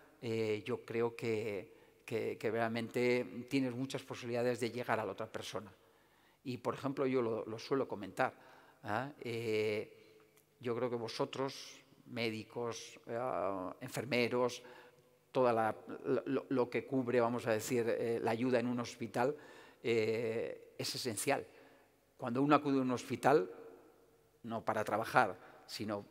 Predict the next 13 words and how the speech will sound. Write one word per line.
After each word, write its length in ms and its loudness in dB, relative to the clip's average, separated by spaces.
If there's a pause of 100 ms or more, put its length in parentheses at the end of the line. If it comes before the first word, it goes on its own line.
eh, 160 -6
porque 260 -6
tiene 180 0
un 80 -4
problema, 420 4 (400)
está 200 2
en 60 4
dificultad 580 0 (720)
y, 240 0
sobre 280 0
todo, 640 6
no 220 2
sabe 480 2